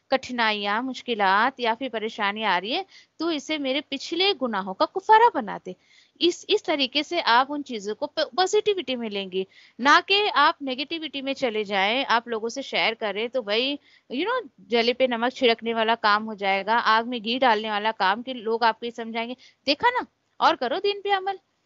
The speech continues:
जब से तुमने दीन, दीन, दीन किया है तो देखो तुम्हारे ऊपर कितनी परेशानी आ रही है।" कभी भी ऐसे लोगों से तो ताल्लुक ही ना रखें जो दीन को आपको नेगेटिविटी की तरफ ले जाए। दीन को आपको,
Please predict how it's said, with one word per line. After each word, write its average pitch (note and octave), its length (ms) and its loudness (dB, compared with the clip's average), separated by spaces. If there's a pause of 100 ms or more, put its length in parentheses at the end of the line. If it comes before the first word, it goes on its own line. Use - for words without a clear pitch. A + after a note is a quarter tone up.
(220)
जब C4+ 100 2
से C#4+ 140 -10
तुमने C#4+ 320 -6
दीन, C#4 300 -6
दीन, C#4 240 -2
दीन C#4+ 240 -2
किया D#4 220 4
है E4+ 80 4
तो C4+ 100 -6
देखो D4 220 -4
तुम्हारे C#4 280 -2
ऊपर C#4 180 -4
कितनी C4+ 240 -6
परेशानी A#3+ 560 0
आ A3 120 4
रही G#3 140 -2
है।" D4 120 0 (340)
कभी E4+ 240 2
भी E4+ 120 -6
ऐसे C4 380 0
लोगों C4+ 340 -2
से D4 180 -10
तो D#4+ 200 -10
ताल्लुक B3+ 420 0
ही F4 60 -4
ना D4 120 -2
रखें A#3+ 320 -4 (340)
जो C4+ 120 -2
दीन C#4+ 320 -2
को G4 100 -6
आपको C#4+ 300 2
नेगेटिविटी A#3 720 -4
की A3 100 -6
तरफ G#3+ 300 0
ले F3+ 140 -4
जाए। E3+ 240 -8 (520)
दीन D#4+ 280 2
को G#4 160 0
आपको, D4 560 2